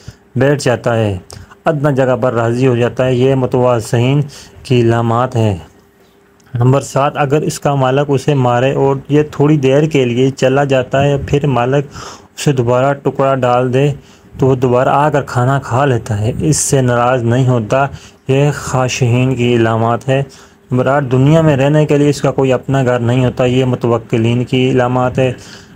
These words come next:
नंबर नौ, रात को ये बहुत कम सोता है, ये खाबिसीन की अलामत है। नंबर दस, जब मरता है तो उसकी कोई मिरास नहीं होती,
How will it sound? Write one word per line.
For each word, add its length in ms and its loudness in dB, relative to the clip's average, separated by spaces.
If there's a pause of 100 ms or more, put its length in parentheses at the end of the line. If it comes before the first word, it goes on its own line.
(140)
नंबर 180 2
नौ, 240 2
रात 300 0
को 120 0
ये 160 2
बहुत 280 0
कम 240 0
सोता 340 0
है, 180 0
ये 160 2
खाबिसीन 760 0
की 160 0
अलामत 460 0
है। 60 0
नंबर 280 0
दस, 320 0
जब 160 0
मरता 380 -2
है 120 2
तो 120 0
उसकी 260 -2
कोई 240 0
मिरास 500 0
नहीं 180 2
होती, 280 -2